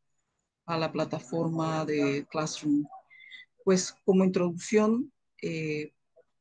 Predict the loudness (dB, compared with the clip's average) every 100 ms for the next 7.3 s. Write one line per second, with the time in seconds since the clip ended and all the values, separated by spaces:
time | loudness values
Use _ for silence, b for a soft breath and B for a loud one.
0 | _ _ 2 4 6 4 2 0 0 0
1 | 2 6 6 4 -2 -4 -2 2 2 2
2 | 2 0 4 4 4 0 -4 -2 -2 -2
3 | -8 -4 0 2 2 2 0 0 0 0
4 | 0 0 0 2 4 2 0 -4 -2 -2
5 | 0 -2 -4 -2 -2 0 -2 -4 _ -4
6 | 0 0 0 0 0 -2 -6 2 4 6
7 | 4 2 -6